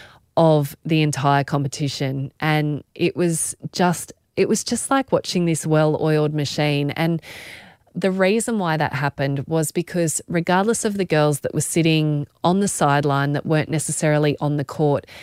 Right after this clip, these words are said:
they were just as passionate, they were just as parochial, they just wanted the same result as those girls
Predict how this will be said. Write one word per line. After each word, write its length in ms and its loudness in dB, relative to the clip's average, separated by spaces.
they 300 4
were 160 2
just 440 0
as 180 -2
passionate, 580 -6
they 200 2
were 240 0
just 480 0
as 140 -2
parochial, 760 2
they 340 2
just 400 -2
wanted 640 2
the 140 2
same 440 2
result 500 2
as 160 -2
those 260 0
girls 320 2